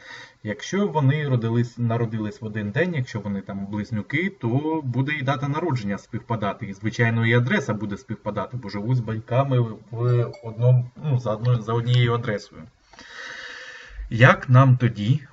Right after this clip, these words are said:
однозначно в таблиці ідентифікувати, коли ми хочемо звернутися до певного учня з цих двох? Е,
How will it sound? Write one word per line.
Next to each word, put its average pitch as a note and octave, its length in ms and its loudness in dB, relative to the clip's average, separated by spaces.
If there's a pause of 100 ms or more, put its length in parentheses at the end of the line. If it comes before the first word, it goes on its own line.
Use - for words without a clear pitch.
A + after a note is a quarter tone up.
однозначно B2+ 800 2
в - 80 -10
таблиці B2+ 560 0
ідентифікувати, A#2 880 0
коли A#2 280 0
ми A2 120 0
хочемо G#2+ 400 -2
звернутися A#2+ 680 -2
до G#2+ 280 0
певного A2+ 560 0
учня C#3+ 500 -4
з A#2 260 0
цих B2+ 440 0
двох? G2+ 440 -6 (1080)
Е, A2 340 -2